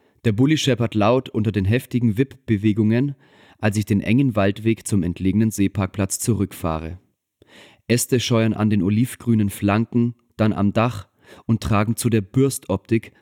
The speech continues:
meines matten Lacks bei. Hinten im Bus schwappt das Wasser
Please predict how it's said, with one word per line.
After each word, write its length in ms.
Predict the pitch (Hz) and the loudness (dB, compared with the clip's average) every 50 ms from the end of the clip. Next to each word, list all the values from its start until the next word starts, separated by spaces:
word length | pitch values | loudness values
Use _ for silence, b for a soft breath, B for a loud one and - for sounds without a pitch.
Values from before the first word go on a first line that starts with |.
| b | b
meines 320 | - 98 101 98 92 - - | -2 0 2 2 0 0 -2
matten 300 | 92 87 - - 117 107 | -2 -2 0 0 0 0
Lacks 320 | 101 82 82 - - - | 0 -2 -4 -6 -12 -8
bei. 360 | - - 69 64 80 98 95 - _ _ _ _ _ _ _ _ _ _ _ _ _ _ _ _ | -6 -4 -4 -4 -4 -6 -8 -10 _ _ _ _ _ _ _ _ _ _ _ _ _ _ _ _
Hinten 340 | - 151 175 170 - 151 135 | 0 2 2 2 2 2 0
im 100 | 117 107 | 2 2
Bus 300 | 127 135 135 - - - | 2 0 0 -2 -6 -8
schwappt 320 | - 120 113 113 - - - | -4 0 0 -2 0 0 -4
das 220 | 101 - - 92 | -4 -4 0 0
Wasser 340 | 104 107 - - 123 120 | 0 0 0 0 0 -2